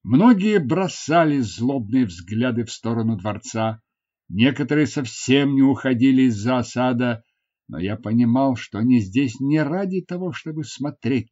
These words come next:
на нас. Они ждали каких-то событий во дворце.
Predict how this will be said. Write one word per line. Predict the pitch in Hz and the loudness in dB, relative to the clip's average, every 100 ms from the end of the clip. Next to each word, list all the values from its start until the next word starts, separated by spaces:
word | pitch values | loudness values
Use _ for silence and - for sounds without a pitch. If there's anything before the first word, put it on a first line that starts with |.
| - | -12
на | 82 | -10
нас. | 85 76 - _ _ _ _ _ _ - | -10 -12 -18 _ _ _ _ _ _ -2
Они | 107 123 151 165 165 151 | 2 4 6 4 4 2
ждали | 104 - - - 139 185 185 190 190 | 0 -6 -14 -4 2 4 4 2 0
каких-то | 180 147 143 - 139 160 - 131 | -2 -6 -8 -2 0 0 -4 -10
событий | 131 - 104 80 127 202 - - - 151 | -10 -6 -6 -2 -2 -2 -6 -10 -8 -6
во | 135 | -8
дворце. | 104 117 110 - 92 78 | -8 -8 -10 -10 -8 -10